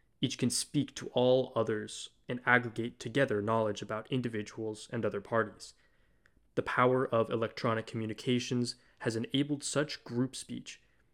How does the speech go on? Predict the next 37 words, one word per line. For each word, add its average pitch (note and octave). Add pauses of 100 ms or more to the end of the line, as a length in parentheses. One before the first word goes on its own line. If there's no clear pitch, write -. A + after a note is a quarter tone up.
(120)
and B2
it -
will A#2
not A#2
go C3+
away A2
merely A#2
because G#2+
we G#2+
might G#2
want G#2+
it -
to. - (1300)
Since A#2+
we C3
desire A2+
privacy, A2+ (360)
we A#2+
must A#2
ensure B2+
that A2
each B2+
party C3+ (520)
to B2
a A#2+
transaction A#2+ (180)
have A#2
knowledge C3+ (100)
only D#3
of B2
what B2
is B2
directly B2
necessary A2 (240)
for G#2
that G#2
transaction. B2